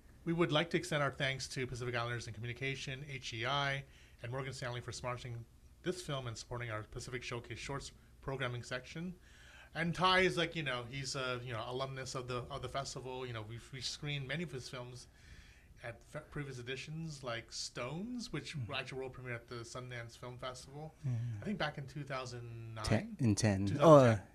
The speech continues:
Speaker 2: it, yeah, it was completed in nine, so it's ten, yeah.
Speaker 1: Yeah, two thousand ten.
Speaker 2: Yeah.
Speaker 1: And also, uh, Visions of the Dark, The Life of Pinky
Speaker 2: Yeah.
Speaker 1: Thompson, which was our closing night film.
Speaker 2: Yeah.
Speaker 1: Uh, what year was that?
Speaker 2: Good question. I,
Speaker 1: Twenty thirteen,
Speaker 2: it's,
Speaker 1: maybe?
Speaker 2: that sounds about
Speaker 1: Yeah.
Speaker 2: right,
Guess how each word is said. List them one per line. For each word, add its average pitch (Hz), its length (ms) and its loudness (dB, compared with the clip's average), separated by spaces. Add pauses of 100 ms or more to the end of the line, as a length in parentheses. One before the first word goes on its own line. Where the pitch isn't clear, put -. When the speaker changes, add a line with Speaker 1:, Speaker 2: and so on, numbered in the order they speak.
(500)
Speaker 2:
it, 120 140 -2
yeah, 139 120 8
it 117 40 8
was 117 100 2
completed 156 380 4
in 143 80 10
nine, 120 180 10
so 117 120 -2
it's 110 100 -6
ten, 107 240 -8
yeah. 107 160 -10
Speaker 1:
Yeah, 147 80 -4
two 131 140 -8
thousand 117 160 -8
ten. 104 180 -8 (300)
Speaker 2:
Yeah. 117 160 -4
Speaker 1:
And 120 100 -4
also, 139 520 -2
uh, 120 460 -2
Visions 131 280 -8
of 127 60 -8
the 120 140 -8
Dark, 139 260 -2
The - 40 -10
Life 120 160 -4
of 120 100 -12
Pinky 120 240 -12
Speaker 2:
Yeah. 104 100 -6
Speaker 1:
Thompson, 143 380 -4
which 123 160 -8
was 117 120 -10
our 113 80 -4
closing 135 340 -10
night 123 240 -6
film. 135 320 -10 (240)
Speaker 2:
Yeah. 120 80 -6 (420)
Speaker 1:
Uh, 127 60 -12
what 160 140 -8
year 196 120 -6
was 202 140 -6
that? 220 220 -4 (840)
Speaker 2:
Good 110 180 -4
question. 101 480 -4
I, - 40 -10
Speaker 1:
Twenty 143 220 -2
thirteen, 156 460 -8
Speaker 2:
it's, 180 140 -4
Speaker 1:
maybe? 196 120 -6
Speaker 2:
that 110 180 -2
sounds 110 240 -2
about 104 180 -2
Speaker 1:
Yeah. 104 120 0
Speaker 2:
right, 107 200 -4